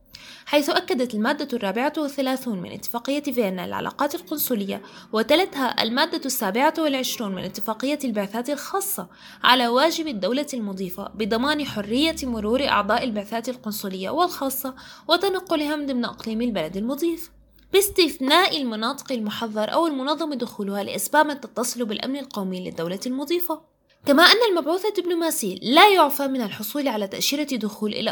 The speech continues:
أراضي الدولة المعتمد لديها، شريطة أن تكون إجراءات الحصول على التأشيرة مطبقة بشكل موحد وبدون تمييز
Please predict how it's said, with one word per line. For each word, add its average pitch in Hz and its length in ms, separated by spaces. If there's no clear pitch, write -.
أراضي 277 240
الدولة 208 380
المعتمد 202 480
لديها، 285 460
شريطة 359 580
أن 240 100
تكون 254 320
إجراءات 247 520
الحصول 226 440
على 185 180
التأشيرة 233 540
مطبقة 269 600
بشكل 262 540
موحد 262 500
وبدون 294 500
تمييز 320 560